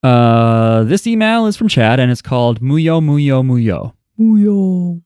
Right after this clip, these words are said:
Speaker 1: Uh, I don't know. Is that supposed to be Chad's stand cry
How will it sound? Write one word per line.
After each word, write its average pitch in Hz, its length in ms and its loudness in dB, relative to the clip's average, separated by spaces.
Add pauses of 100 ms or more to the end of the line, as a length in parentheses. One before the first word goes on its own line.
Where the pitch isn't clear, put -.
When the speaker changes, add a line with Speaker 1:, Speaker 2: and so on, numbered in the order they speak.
(960)
Speaker 1:
Uh, 95 500 0
I 117 80 -2
don't 127 100 0
know. - 60 -2
Is 127 100 -2
that 139 100 -2
supposed 156 200 -4
to 143 60 -8
be 143 100 -4
Chad's 113 340 -4
stand 113 400 -4
cry 139 400 -8